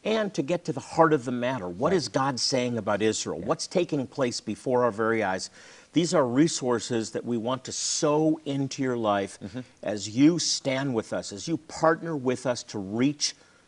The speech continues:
Speaker 1: the Jew first with the good news. I'm asking for you to become a monthly partner with this ministry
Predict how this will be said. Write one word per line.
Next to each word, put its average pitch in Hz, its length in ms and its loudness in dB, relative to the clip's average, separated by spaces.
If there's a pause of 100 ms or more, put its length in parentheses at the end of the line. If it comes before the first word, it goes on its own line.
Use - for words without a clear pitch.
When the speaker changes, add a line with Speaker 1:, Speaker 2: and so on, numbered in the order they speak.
(140)
Speaker 1:
the 117 80 0
Jew 123 360 2
first 110 460 2
with 107 120 -8
the 104 80 -4
good 107 280 -2
news. 101 340 -8 (480)
I'm 98 160 -8
asking 120 420 -4
for - 120 -8
you 120 100 -2
to 104 80 -4
become 101 320 -8
a 104 60 -6
monthly 120 420 -4
partner 123 480 0
with 113 340 -2
this 135 220 -2
ministry 107 640 -2